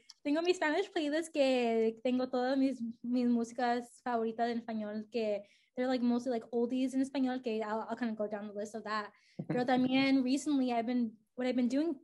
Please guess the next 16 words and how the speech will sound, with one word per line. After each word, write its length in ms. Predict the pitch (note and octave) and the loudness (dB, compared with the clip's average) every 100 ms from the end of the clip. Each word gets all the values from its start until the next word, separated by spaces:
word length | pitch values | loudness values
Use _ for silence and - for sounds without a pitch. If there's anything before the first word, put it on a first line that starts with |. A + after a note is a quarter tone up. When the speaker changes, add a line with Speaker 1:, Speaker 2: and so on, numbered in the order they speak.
| - | -4
Speaker 1:
también 320 | B3 A#3+ A#3+ | 2 2 2
es 160 | A#3+ A#3+ | 0 -2
que 280 | A#3 G#3 G3+ _ _ _ _ - | -2 -2 -4 _ _ _ _ -16
siento 500 | - C4+ C4 G3+ D4 | 0 4 6 4 2
que 640 | C#4 A#3+ A#3 A3+ A3 G#3+ - | 4 4 4 2 0 -2 -4
I'm 120 | A#3 | 0
not 180 | B3 C4+ | 0 0
keeping 280 | D4+ C#4+ A#3 | -2 0 0
up 220 | G#3+ - | 0 -2
with 140 | B3 A#3 | -4 -2
la 80 | |
música 380 | A3+ A#3 C4 C4+ | -2 0 -2 -2
en 80 | B3+ | -2
español, 720 | C#4 B3 A#3+ A3 A3+ B3+ A#3+ G#3 | -2 0 2 4 4 4 4 0
um, 520 | A#3 A3 G3+ G3+ G#3 | -2 -2 -2 -6 -6
lately. 320 | G3+ B3 D#4+ | -2 -2 0